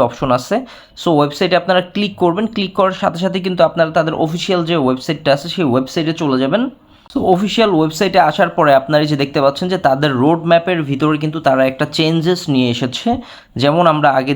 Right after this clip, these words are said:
দেখেছিলাম এই যে জুলাইতে, জুলাইয়ের এখানে আমরা দেখেছিলাম যে তারা টিজিই লঞ্চটা, লঞ্চ করবে। So, সেটা কিন্তু তারা এখানে তাদের আপকামিং, আহ, একটা হচ্ছে ইভে-, আপকামিংয়ের ভিতরে তারা এটা ইমপ্লিমেন্ট করেছে। এই যে দেখতে পাচ্ছেন টিজে and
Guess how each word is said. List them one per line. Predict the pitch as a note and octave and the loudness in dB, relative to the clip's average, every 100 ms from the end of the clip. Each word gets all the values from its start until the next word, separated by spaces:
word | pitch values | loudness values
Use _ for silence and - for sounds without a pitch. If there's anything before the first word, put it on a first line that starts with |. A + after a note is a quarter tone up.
| C#3 | -2
দেখেছিলাম | C#3+ C3+ D#3 C#3+ C3+ | -2 -2 0 2 2
এই | B2 | -2
যে | A#2+ | -2
জুলাইতে, | B2 B2+ C#3 C3+ F#3 C#3+ | 0 2 2 0 -4 0
জুলাইয়ের | B2 C3 C3 C3+ A#2+ | 2 4 4 2 0
এখানে | D3 C3+ C3 | 0 2 2
আমরা | C3+ B2+ | 2 0
দেখেছিলাম | C3 B2+ C#3+ C#3 | -4 -6 -4 -2
যে | C3+ B2+ | 0 0
তারা | B2+ B2 | -2 0
টিজিই | D#3+ C#3+ D#3+ D3 C#3+ | 0 2 2 2 4
লঞ্চটা, | A#2 B2 B2 D3 C#3 - A2 | 4 2 0 -4 -4 -2 2
লঞ্চ | B2+ D3 - | 2 -2 -2
করবে। | C#3+ C3 E3+ B3+ - - - - _ - - | 0 2 0 -4 -14 -20 -20 -20 _ -10 -2
So, | E3+ D3+ | 0 0
সেটা | - F#3 G3 | -2 0 0
কিন্তু | G3+ F#3 | -2 2
তারা | F3 E3 E3 | 4 4 2
এখানে | F3+ E3+ D#3+ | 0 0 2
তাদের | D3+ D#3 - D#3 | 2 2 0 -2
আপকামিং, | E3 - F3+ E3+ F3 F3+ | -2 0 0 2 0 -4
আহ, | - B2+ B2 A#2+ - | 0 4 6 6 4
একটা | A#2+ B2+ B2+ B2 | 0 2 2 2
হচ্ছে | B2 - C3 B2+ D2+ A#2 | -6 0 2 4 2 0
ইভে-, | A2+ C3 - - B2 | 0 0 -2 -2 -2
আপকামিংয়ের | - D#3 D#3 E3 D#3+ D3 A#2+ | 0 -2 0 0 0 0 -4
ভিতরে | B2 C3+ C3+ C3 | -4 0 2 4
তারা | B2+ B2+ A#2 A#2+ | 6 6 6 2
এটা | - B2 A#2+ - C#3+ | 2 4 4 2 0
ইমপ্লিমেন্ট | C#3 D#3 D3 C#3 C#3 B2 | -2 0 2 2 0 2
করেছে। | A#2+ A#2+ - E3 | 2 2 0 -2
এই | B2 | 0
যে | A2 | -4
দেখতে | - A2+ | -4 -2
পাচ্ছেন | A#2 C#3+ C3 | -2 -2 -4
টিজে | C#3 B2+ B2+ | -2 2 4
and | B2 | 2